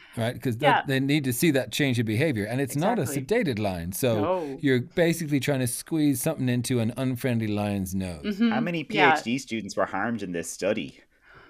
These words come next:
Speaker 2: Gosh, I hope none. Um, and yeah, like, this
Speaker 1: Well, there
Speaker 2: was
Speaker 1: were, there were a lot fewer names on the final paper submission than, than expected.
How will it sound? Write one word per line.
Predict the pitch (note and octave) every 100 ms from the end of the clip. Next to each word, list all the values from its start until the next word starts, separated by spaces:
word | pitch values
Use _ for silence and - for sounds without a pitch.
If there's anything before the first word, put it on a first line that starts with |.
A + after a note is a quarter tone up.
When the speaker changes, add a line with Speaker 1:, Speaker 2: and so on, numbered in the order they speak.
| _ -
Speaker 2:
Gosh, | E3 D#3+ -
I | D#3+
hope | F3 G3+ G3+ -
none. | F3+ E3+ D#3+ D3+ - - - _
Um, | - F3 F3+ E3+ E3 D#3+
and | G#3+ G#3+
yeah, | B3
like, | G#3+ G#3+
this | C4
Speaker 1:
Well, | E3 C#3+
there | C#3+
Speaker 2:
was | C3+
Speaker 1:
were, | -
there | E3
were | D3+ C#3
a |
lot | C3+ F#3 G#3+
fewer | - E3+ D3+
names | A#2+ B2 A#2+ A2+
on | A#2 G#2
the | G#2 F#2+ - -
final | - A2+ G#2+ G2+
paper | - A2+ A2+ G#2
submission | - G2 - - G#3+ F#3+
than, | F#3+ F4 C4+
than | G3+
expected. | F#2 - G#2+ F#2+ F2+